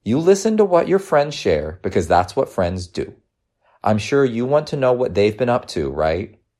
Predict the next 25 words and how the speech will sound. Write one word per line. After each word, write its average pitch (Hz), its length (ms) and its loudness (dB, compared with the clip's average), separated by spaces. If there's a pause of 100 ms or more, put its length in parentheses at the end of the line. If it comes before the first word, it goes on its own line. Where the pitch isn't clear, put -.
(800)
Jaden 71 360 2
nodded. - 380 -6 (840)
When 120 160 0
it's 127 180 -6
your 135 300 2
turn, 107 640 -4 (220)
just - 240 -6
tell 135 240 0
them 151 220 -2
what 123 160 -2
you 131 120 -8
did. 139 400 -6 (680)
It's - 180 -8
not 120 180 0
a 160 60 0
competition. 139 800 -4 (960)
They'll 139 220 4
want 147 340 -2
to 139 100 -10
hear 107 240 -2
about 78 300 -6
it - 180 -8
because 131 280 -6
it's 135 200 -12
you. 139 400 -10